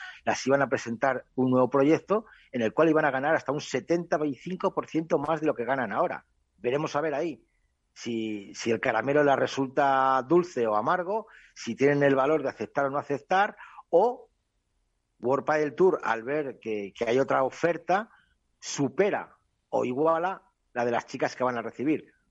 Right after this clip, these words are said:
Todo lo que sea igualar, superar o ganar más de lo que ganan ahora será bienvenido por parte de, de las chicas.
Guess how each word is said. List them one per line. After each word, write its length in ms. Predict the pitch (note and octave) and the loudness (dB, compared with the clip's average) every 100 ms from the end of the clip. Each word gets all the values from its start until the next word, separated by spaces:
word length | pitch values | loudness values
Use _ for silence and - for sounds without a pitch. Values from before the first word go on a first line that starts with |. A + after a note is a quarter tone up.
| _ | _
Todo 220 | C#3 D3+ | 0 0
lo 80 | D3+ | 0
que 100 | C#3 | -2
sea 240 | - D3 | 0 2
igualar, 460 | C3+ C3 C#3+ D3+ A#2+ | 4 2 0 -2 -6
superar 640 | - C3 C3 C#3+ D3 G#2 - - | -10 -6 0 2 0 -2 -12 -4
o 160 | A#2+ | 0
ganar 320 | A#2 C#3 D3+ C3+ | 0 0 -4 -2
más 240 | C#3+ A2+ | -4 -4
de 60 | A#2 | -4
lo 100 | A2 | -4
que 100 | A#2 | -4
ganan 300 | C3+ C#3+ B2+ | -4 -4 -4
ahora 340 | D3 G3 F3 _ _ _ | 0 0 -2 _ _ _
será 300 | - B2 C3+ | -8 -2 0
bienvenido 480 | C#3+ C3+ C3+ F3+ A#2+ | 0 -2 -2 -2 -2
por 160 | A#2 A2+ | -2 -2
parte 320 | B2 B2+ A#2+ | -2 -2 -2
de, 460 | A#2 A2+ G#2+ F2+ - | -2 -2 -4 -8 -6
de 80 | A#2 | -4
las 160 | G#2+ | -4
chicas. 400 | - A2+ F#2 E2+ | -8 -8 -8 -8